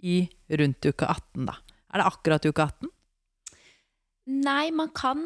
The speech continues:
Speaker 2: eh, man kan komme fra uke sytten og fram til uke tjue.
Speaker 1: Ja.
Speaker 2: Mm.
Speaker 1: Og noen ganger tjueén også, hvis man, hvis det er fullt. <laughs> Hvis det er,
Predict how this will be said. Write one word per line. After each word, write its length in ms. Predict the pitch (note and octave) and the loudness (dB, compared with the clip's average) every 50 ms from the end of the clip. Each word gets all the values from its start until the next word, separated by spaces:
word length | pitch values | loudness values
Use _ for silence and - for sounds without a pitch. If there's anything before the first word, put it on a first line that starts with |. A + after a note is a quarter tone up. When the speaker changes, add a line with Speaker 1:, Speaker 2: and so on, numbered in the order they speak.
| E4 E4 | -4 -4
Speaker 2:
eh, 840 | E4+ E4+ E4 D#4+ D#4+ D#4 D#4 D#4 D#4 D#4 D#4 D#4 D#4 D4+ D#4 D4+ D4+ D4 C4+ C4+ - - - - | -2 -2 0 0 0 0 0 0 0 0 0 0 0 0 0 -2 -2 -4 -6 -8 -10 -8 -4 -2
man 160 | C#4+ C#4+ D4 | -2 -2 -2
kan 220 | D4 - C#4 C4 C4+ | -2 -4 -4 -4 -2
komme 540 | - D4+ C#4 G#3+ F#3 F#3 F#3 G3 G#3+ A3 G#3+ | -2 -2 -2 -2 -2 -2 -2 -2 -2 -2 -2
fra 220 | G#3+ - - A#3 A3+ A3 A3 G#3+ A3 G#3+ A3 G#3+ G#3+ G#3+ - | -4 -4 -2 -2 0 0 0 0 0 0 0 0 -2 -2 -2
uke 240 | A3+ G#3 - A#3+ | -2 -2 -2 0
sytten 400 | A#3 - B3 - - _ - A3 D#4+ B4 A#4 F#4+ F4+ - | 0 0 -2 -4 -8 _ -6 -6 -6 -6 -8 -12 -8 -4
og 240 | C#4+ C#4 C#4 C#4+ C#4+ - | -2 0 0 0 -2 -2
fram 240 | - B3 G#3 G3 G3 | -4 -4 -4 -4 -4
til 280 | - - C4 B3+ B3 - | -6 -4 -4 -2 -2 -2
uke 220 | C#4 C4+ - F4+ | -2 -2 -2 0
tjue. 320 | - - C4+ F3+ - B2+ D3+ - - _ _ _ _ _ _ _ _ _ _ | 0 0 0 0 -2 -2 -4 -6 -10 _ _ _ _ _ _ _ _ _ _
Speaker 1:
Ja. 100 | C4+ A#3+ G#3 F#3+ D#3 F3 - | -4 -2 -2 -4 -6 -14 -12
Speaker 2:
Mm. 380 | - B3+ D#4+ F4+ E4 D4 D#4+ F#4+ - _ _ _ _ _ _ _ _ - | -8 -8 -6 -4 -4 -4 -6 -6 -8 _ _ _ _ _ _ _ _ 0
Speaker 1:
Og 80 | G3+ G3+ | 2 4
noen 160 | G#3+ F#3+ E3 | 4 4 4
ganger 240 | E3+ F3+ E3+ D#3+ D#3 | 4 4 4 2 0
tjueén 460 | D3+ - F#3 D#3+ D3 C#3 C#3 C3+ C#3 | 0 2 4 4 4 4 4 2 2
også, 140 | C#3+ E3+ F#3+ | 2 0 2
hvis 160 | F#3+ E3 - - - | 0 -2 -2 -4 -2
man, 240 | E3+ E3+ E3 E3+ E3+ E3 | -2 0 0 0 0 -2
hvis 180 | - E3+ E3 - | -2 -2 -2 0
det 60 | - D3+ | 0 0
er 80 | D3+ | 0
fullt. 460 | - - D#3+ A3+ - - - - - - - _ - - - F3 - - | 0 -2 -2 -2 -4 -8 -14 -14 -14 -14 -16 _ -12 -8 -8 -8 0 2
<laughs> 400 | - A3 - - A3+ - - - | 2 2 4 4 2 2 4 4
Hvis 220 | G#3+ G#3 - - G#3+ | 4 4 4 2 2
det 140 | G#3 F#3 | 4 4
er, 80 | F#3+ F#3+ | 4 4